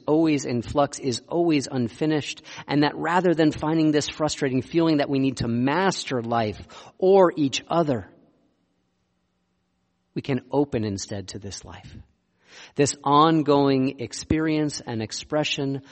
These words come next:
of ourselves as not separate from the universe, but a part of it, belonging to it,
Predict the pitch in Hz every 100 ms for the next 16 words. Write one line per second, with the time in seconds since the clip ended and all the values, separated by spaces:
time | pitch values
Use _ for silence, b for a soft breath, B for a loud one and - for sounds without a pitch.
0 | B B B B - 135 135 113 - 156
1 | 165 165 151 - 143 131 131 120 - 160
2 | 170 - 139 120 117 139 151 143 135 -
3 | 127 107 - - 165 175 160 165 - -
4 | B B - 120 117 147 160 156 151 170
5 | 160 156